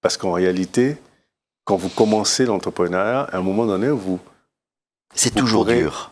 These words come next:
Speaker 2: C'est
Speaker 1: Ouais, mais
Speaker 2: toujours
Speaker 1: c'est
Speaker 2: dur.
Speaker 1: surtout que vous pourrez être envahi par le doute.
Speaker 2: Ouais.
Speaker 1: Et le doute est l'ennemi féroce de l'entrepreneur. Dès que vous êtes en-,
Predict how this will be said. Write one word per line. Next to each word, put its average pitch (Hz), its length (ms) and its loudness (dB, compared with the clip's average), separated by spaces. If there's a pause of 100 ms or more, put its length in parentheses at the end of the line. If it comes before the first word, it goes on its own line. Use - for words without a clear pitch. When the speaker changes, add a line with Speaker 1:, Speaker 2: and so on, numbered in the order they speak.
Speaker 2:
C'est - 140 -2
Speaker 1:
Ouais, - 40 -16
mais - 40 -20
Speaker 2:
toujours 104 280 4
Speaker 1:
c'est 85 140 -2
Speaker 2:
dur. - 100 -2
Speaker 1:
surtout 131 320 0
que - 140 -2
vous 101 140 2
pourrez 98 280 2
être 95 140 -4
envahi 90 400 0
par 82 220 -2
le 85 120 -4
doute. - 440 -6 (220)
Speaker 2:
Ouais. 73 140 -6 (560)
Speaker 1:
Et 98 60 0
le 92 120 4
doute 123 300 -2
est 104 60 6
l'ennemi 95 360 0
féroce 92 500 0
de 95 100 -8
l'entrepreneur. 82 680 -6 (840)
Dès 104 100 6
que - 140 -2
vous 101 160 2
êtes - 160 -2
en-, 87 100 0